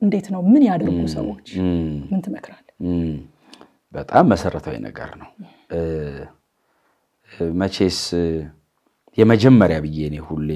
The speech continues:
Speaker 2: የማስቀምጠው መራብ ነው። ረሃብ፣ በቃ ጌታን መፈለግ። እኔ አንድ በጣም የማስቀምጠው መሰረታዊ ነገር ለመነካት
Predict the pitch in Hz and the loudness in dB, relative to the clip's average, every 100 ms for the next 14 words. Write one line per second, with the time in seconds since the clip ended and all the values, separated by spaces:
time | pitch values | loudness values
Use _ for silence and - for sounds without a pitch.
0 | 76 - 80 82 76 - 76 92 - 113 | -8 -14 -10 -8 -8 -8 -4 0 4 4
1 | 82 76 78 - - - _ _ _ _ | 4 -2 -4 -8 -12 -20 _ _ _ _
2 | _ _ _ - - - - - - _ | _ _ _ -20 -6 -2 -2 -4 -10 _
3 | _ _ _ _ _ _ - - 85 - | _ _ _ _ _ _ -16 -12 -10 -8
4 | - - 69 85 - 57 62 76 - _ | -8 -10 -10 -12 -14 -14 -14 -16 -20 _
5 | _ _ _ _ _ _ _ _ - 76 | _ _ _ _ _ _ _ _ -18 -8
6 | 82 92 98 101 92 101 131 135 98 90 | 0 4 6 6 6 6 8 8 8 4
7 | - 98 92 90 92 90 90 87 85 87 | 2 2 2 2 2 2 0 2 2 0
8 | 82 85 82 85 90 101 - 190 | 0 0 2 2 2 0 -2 -4